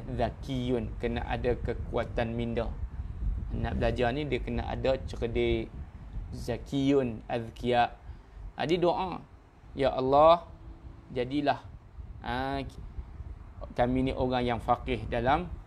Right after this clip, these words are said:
dalam ilmu pengetahuan agama." Macam mana doa dia? "Allahumma faqihna fid din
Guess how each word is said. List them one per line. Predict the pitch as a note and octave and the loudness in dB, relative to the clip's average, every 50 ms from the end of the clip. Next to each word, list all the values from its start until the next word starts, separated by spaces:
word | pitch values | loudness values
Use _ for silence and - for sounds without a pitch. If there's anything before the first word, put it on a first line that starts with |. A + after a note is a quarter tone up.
| - - - - - | -12 -12 -12 -10 -8
dalam | - A#2+ A#2+ B2 A#2+ A#2 - | -6 -4 -2 -2 -2 -4 -2
ilmu | - B2 B2 A#2 A#2+ A#2+ A#2+ A2 - | -2 -2 -2 0 0 -2 -2 -2 -2
pengetahuan | - A#2 A#2 A2+ A2+ - B2 A2 A2 A2+ A#2+ A2+ A2+ | -2 -2 -2 -4 -4 -2 -2 -2 -2 0 -2 -2 -2
agama." | - - A#2+ A#2 A#2 A2+ A2+ A2+ A2 G#2+ - - - - - - - - - - - - | -2 -4 -2 -2 0 0 0 -2 -4 -6 -8 -10 -12 -12 -12 -14 -14 -14 -14 -12 -8 -4
Macam | C3 B2 - D3 D3+ E3 | -4 2 6 6 6 6
mana | F#3+ G3 G3 F#3+ F3 | 6 4 4 2 2
doa | D#3+ E3+ D#3 - E3 E3+ | 2 2 2 2 2 2
dia? | E3 E3 F3 E3 - - | 4 4 4 4 4 2
"Allahumma | - D3+ C3+ B2+ B2 C3+ C3+ C#3 C3+ C3 B2 C3 B2+ B2+ B2 A#2+ A2+ | 0 0 2 2 4 6 6 6 6 6 4 0 -4 -2 -2 -2 -4
faqihna | - - B2 A#2 - - - A#2+ A2 A#2 A#2+ A#2 A2+ A2 - | -4 -6 -6 -6 -6 -4 -6 -6 -6 -6 -6 -6 -6 -8 -6
fid | - B2+ A#2 A#2+ | -8 -8 -6 -2
din | B2+ C3+ C#3+ D3 C#3 B2+ A#2 G#2+ | 2 4 4 4 4 2 0 -4